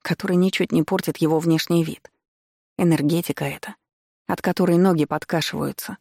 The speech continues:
причем не только у меня. Ямочки эти на щеках дурацкие. Вообще все, от и до. «Дома поговорим». Он цедит сквозь зубы.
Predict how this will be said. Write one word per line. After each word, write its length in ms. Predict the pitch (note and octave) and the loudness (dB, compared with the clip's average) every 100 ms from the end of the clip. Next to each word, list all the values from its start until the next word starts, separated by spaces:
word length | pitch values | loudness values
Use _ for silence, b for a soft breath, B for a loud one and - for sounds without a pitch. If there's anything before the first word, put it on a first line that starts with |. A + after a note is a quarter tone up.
| - | -4
причем 440 | G3+ - D3+ D#3 | -2 -2 0 2
не 100 | D3+ | 2
только 320 | - C#3+ - | 2 -2 -2
у 100 | C#3+ | 2
меня. 360 | D3 D3 C#3 - _ _ _ _ _ - | 4 2 0 -8 _ _ _ _ _ -2
Ямочки 540 | F3 F3 D#3+ - - | 0 0 -2 -2 -2
эти 180 | C#3+ C#3+ | -2 -2
на 120 | D3 | -4
щеках 340 | - D#3+ C#3+ | -2 -4 -2
дурацкие. 720 | D#3 D3+ E3 C#3+ - - - - _ _ _ _ - | 0 0 0 -2 -10 -12 -14 -16 _ _ _ _ -2
Вообще 440 | G#3+ A3 - F3+ | 0 0 0 0
все, 440 | C#3+ - - D3+ - _ _ _ - | 0 -6 -8 -8 -10 _ _ _ -2
от 240 | F#3 - - | -2 -2 0
и 120 | F3+ | 2
до. 320 | E3+ D3+ - _ _ _ _ _ _ _ _ _ _ _ _ | 2 0 -4 _ _ _ _ _ _ _ _ _ _ _ _
«Дома 440 | D#3+ C#3+ D3 C#3+ D3 | -2 2 0 0 -2
поговорим». 640 | C#3+ C#3+ C#3+ C#3+ C3 D#3+ _ _ _ _ _ _ - | -2 -2 0 -2 -6 -12 _ _ _ _ _ _ -2
Он 180 | G3+ G3+ | 0 0
цедит 360 | G#3+ E3+ C#3+ | 0 -2 -2
сквозь 320 | - E3 D#3 | -4 0 0
зубы. 340 | D#3+ D#3+ - | 0 -2 -2